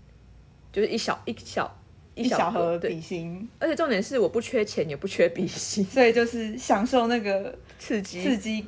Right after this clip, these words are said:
Speaker 1: 偷窃的刺激感，
Speaker 2: 重点是没有人发现。
Speaker 1: 还有背德感。
Speaker 2: 就是我一直在推，推测这个，就十五年来，我一直在推测这件事。假使
Speaker 1: 为什么没有被发现，这样吗？
Speaker 2: 嗯，不是欸，就假使说，呃，老师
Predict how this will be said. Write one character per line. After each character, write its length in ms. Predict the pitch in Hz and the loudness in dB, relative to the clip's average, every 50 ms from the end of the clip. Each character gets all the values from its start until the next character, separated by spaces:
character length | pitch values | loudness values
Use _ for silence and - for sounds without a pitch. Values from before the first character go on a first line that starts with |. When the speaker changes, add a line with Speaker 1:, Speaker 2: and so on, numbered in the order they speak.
| - | -10
Speaker 1:
偷 240 | - - - 240 247 | -6 -2 0 2 2
窃 160 | 254 - 277 | 2 2 2
的 140 | 233 202 196 | 2 2 0
刺 80 | 190 - | -2 -2
激 60 | - | 0
感， 0 | |
Speaker 2:
重 100 | 381 370 | 2 4
点 120 | 294 226 | 4 4
是 140 | 233 - 320 | 4 2 2
没 100 | 294 240 | 4 6
有 140 | 226 226 202 | 8 8 8
人 80 | 185 - | 8 8
发 60 | 202 | 6
现。 100 | 214 220 202 180 | 6 6 6 6
Speaker 1:
还 40 | 175 | 4
有 60 | 190 | 4
背 240 | 240 247 214 190 147 | 4 4 4 4 2
德 220 | - 170 160 165 | 2 0 0 -2
感。 220 | 165 - - - 214 277 330 - - - - - - - - - - | -2 -2 -4 -4 -6 -8 -12 -12 -14 -16 -16 -16 -16 -16 -16 -12 -6
Speaker 2:
就 120 | - 349 | -6 -4
是 260 | 339 349 339 339 330 330 - - - - - - - - - - - - - | -2 0 0 0 -2 -4 -6 -12 -14 -14 -16 -16 -16 -16 -16 -18 -18 -16 -6
我 100 | - - | 0 2
一 60 | 311 370 | 2 2
直 60 | 339 | 4
在 200 | 302 269 262 - - - - - - - - - | 2 2 0 0 -2 -6 -16 -20 -20 -20 -20 -10
推， 320 | - 247 247 233 226 226 214 - - - | -4 0 4 4 4 4 2 -2 -10 -8
推 200 | - 254 226 220 | -2 0 2 2
测 160 | 226 226 254 208 | 2 2 0 0
这 100 | 196 196 | 0 0
个， 40 | - | 0
就 140 | - 254 247 | 0 0 -2
十 180 | 240 - - 208 | 0 0 0 0
五 80 | 208 | 0
年 140 | 190 170 160 | 0 -2 -2
来， 120 | 160 160 156 | -2 -2 0
我 120 | 139 202 | 0 0
一 40 | 202 | 0
直 60 | 180 | 0
在 100 | 170 170 | -2 -2
推 180 | 170 - 185 175 | -2 -2 -4 -2
测 140 | 196 208 | -2 -2
这 100 | 175 - | -2 -4
件 220 | 170 180 170 160 165 | -6 -6 -6 -8 -8
事。 240 | - - - 165 - | -10 -10 -8 -8 -6
假 200 | - 214 220 302 | -4 -4 -4 -4
使 360 | - - 262 220 185 160 - - | -4 -4 -2 -2 -2 -2 -2 -2
Speaker 1:
为 100 | 254 226 | -2 -2
什 100 | 220 214 | -2 -4
么 120 | 185 170 165 | -6 -6 -6
没 100 | 165 175 | -6 -6
有 100 | 180 170 | -6 -6
被 180 | 165 180 180 175 | -4 -4 -4 -4
发 260 | 170 - 156 139 170 | -4 -6 -6 -8 -8
现， 240 | 196 - - 170 - - - | -10 -12 -12 -12 -12 -12 -12
这 60 | - | -12
样 100 | - - - - | -12 -14 -14 -14
吗？ 160 | - - - - | -14 -12 -12 -8
Speaker 2:
嗯， 240 | 190 196 190 185 185 | -6 -4 -4 -2 -4
不 100 | 185 196 | -4 -6
是 340 | 220 - - 302 262 208 175 | -8 -8 -8 -4 -2 0 0
欸， 100 | - 78 | 0 0
就 120 | - 339 330 | 0 -2 -2
假 200 | - - 220 214 | 0 0 0 0
使 200 | 233 - 226 208 | -2 -4 -8 -10
说， 340 | 202 - 233 226 226 233 247 - - - - - - - - - - - - - | -4 0 2 2 2 2 0 -4 -10 -18 -20 -20 -20 -20 -20 -20 -20 -20 -10 -4
呃， 220 | 185 185 180 175 | -4 -2 -2 -2
老 180 | 175 185 160 156 | -2 -2 -2 -2
师 380 | 170 - - 208 202 202 208 | -4 -6 -4 -4 -2 -2 -2